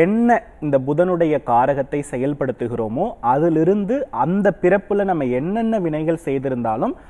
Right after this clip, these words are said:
அதிலிருந்து நம்மால என்ன பண்ண முடியும்னா வெளிவர முடியும். அப்போ இந்த இடத்துல விஜயதசமினா என்னென்ன நமக்கு ஞாபகம் வரும்? நமக்கு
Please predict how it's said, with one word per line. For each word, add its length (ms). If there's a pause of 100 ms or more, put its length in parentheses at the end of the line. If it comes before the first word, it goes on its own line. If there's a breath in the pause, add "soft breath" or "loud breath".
(240 loud breath)
அதிலிருந்து 480
நம்மால 360
என்ன 100 (100)
பண்ண 120 (100)
முடியும்னா 340 (240)
வெளிவர 300 (120)
முடியும். 320 (380 loud breath)
அப்போ 180 (220)
இந்த 100 (100)
இடத்துல 380
விஜயதசமினா 720 (160)
என்னென்ன 360
நமக்கு 280
ஞாபகம் 440
வரும்? 200 (300 loud breath)
நமக்கு 260